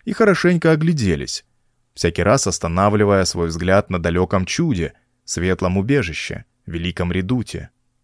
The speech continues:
Я рассказывал Наане про наш дом, а она только охала, восторгалась, задавала новые и новые вопросы, так что беседа наша не прекращалась.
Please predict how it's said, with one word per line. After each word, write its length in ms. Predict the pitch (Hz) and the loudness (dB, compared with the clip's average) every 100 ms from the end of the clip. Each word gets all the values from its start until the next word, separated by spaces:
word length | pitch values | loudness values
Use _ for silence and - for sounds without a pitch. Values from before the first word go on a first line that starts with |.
| _ | _
Я 200 | 90 113 | 2 4
рассказывал 560 | 190 - 247 214 185 135 | 4 4 2 4 4 4
Наане 380 | 120 131 127 | 6 6 4
про 180 | 107 101 | 4 2
наш 220 | 98 85 | 2 0
дом, 400 | 82 104 151 147 - _ _ | 0 2 2 2 -4 _ _
а 160 | - 92 | 0 2
она 160 | 180 | 4
только 320 | 208 208 185 170 | 2 2 2 0
охала, 640 | - 190 - 90 80 73 - | 2 0 2 0 0 -4 -4
восторгалась, 880 | 101 - 101 90 110 143 98 - - | -4 0 -2 2 2 2 0 -4 -10
задавала 520 | - 95 101 107 110 | -8 -2 2 4 4
новые 500 | 101 104 151 143 135 | 4 2 2 2 0
и 100 | 117 | 2
новые 400 | 110 113 135 123 | 2 2 4 4
вопросы, 640 | 117 113 143 165 135 90 76 _ _ _ _ | 4 2 2 0 2 -2 -4 _ _ _ _
так 180 | - 165 | -2 0
что 160 | - 175 | 0 -2
беседа 460 | 151 - 110 120 | -2 0 2 2
наша 340 | 104 90 87 90 | 2 0 -2 -2
не 100 | 85 | -4
прекращалась. 960 | - 90 101 104 - 78 73 - - | -4 0 2 2 -2 -4 -8 -12 -14